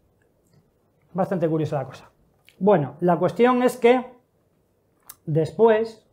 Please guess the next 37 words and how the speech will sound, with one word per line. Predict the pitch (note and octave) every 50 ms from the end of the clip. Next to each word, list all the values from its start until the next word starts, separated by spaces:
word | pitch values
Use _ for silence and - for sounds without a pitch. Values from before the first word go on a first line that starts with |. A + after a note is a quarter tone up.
| _ _ _
esto | _ - - F3
va | F3+
surgiendo | F3 F#3 F3 E3+ F3 G3 F#3+ F3+
a | D#3+
finales | - E3+ D#3+ E3+ F3+ F3+
del | F#3 F3+
dieciocho | F3+ F3+ F3+ F3+ G3 G3+ G3 G3+ F3
y | D#3
a |
lo | D3 D#3
largo | D#3+ E3+
del | E3+ F3
diecinueve, | F3 F3+ E3+ F#3 G3+ A3+ A#3+ A#3 A#3+ B3+ B3+ B3+ - _ _ _ _ _ _ _ -
y | D#3+
el | D#3+ D3+
siglo | F#3+ F#3+ G3 G3+
diecinueve | G3 G3 F#3+ F#3+ G3+ G#3 G#3 G#3+ G#3 - -
es | F3+ E3+
la | F#3 F3+
época | F3+ F#3 F#3+ F#3 F#3+ F3+
de | F#3
las | G3 G#3 G#3+ G#3 - - _ _ _ _ _ _ _ _ _ _ _ -
revoluciones | - F3+ F3+ F3 E3 E3 D#3 D#3 F#3+ F#3 F3 F3
liberales. | E3+ D#3 D#3 C#3 C3 B2 B2 B2+ - _ _ _ _ _ _ _ _ _ _ _ _ _ _ _ _
Pero | - D#3+ D3 D#3+
no | F#3 F#3+
solo | F3+ A3 G#3 F#3
de | E3+ D#3+
las | D#3 D3
revoluciones | D3+ D3 D3+ D3+ F3 F#3+ F#3+
liberales, | F#3+ F#3+ F#3+ G3 G#3 G#3 A3 A3 A3
sino | - F3 F3
que | F3 F3+
también | F3+ F3+ F#3 G3 G3+ G#3+ A3+ A3+ - _ _ _ _ _ _
se | - - - D#3+
van | F3 F3+ F3
creando | F3 E3+ F#3 F#3+ G3 G3 G3+ G#3+ A3 A3 A3 -